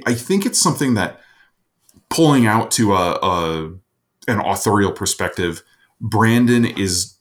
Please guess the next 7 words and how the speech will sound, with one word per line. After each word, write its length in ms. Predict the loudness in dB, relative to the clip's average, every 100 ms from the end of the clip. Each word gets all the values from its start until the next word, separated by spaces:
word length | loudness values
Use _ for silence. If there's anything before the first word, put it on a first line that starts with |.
| _ _
starting 680 | -4 -2 0 0 2 2 0
to 80 | -2
realize 840 | -2 -2 0 0 -2 -2 -4 -6 _ -2
over 160 | 0
time 320 | 0 -2 -4 -4
is 420 | -2 -2 -6 _
how 880 | -8 -2 0 2 2 2 0 -2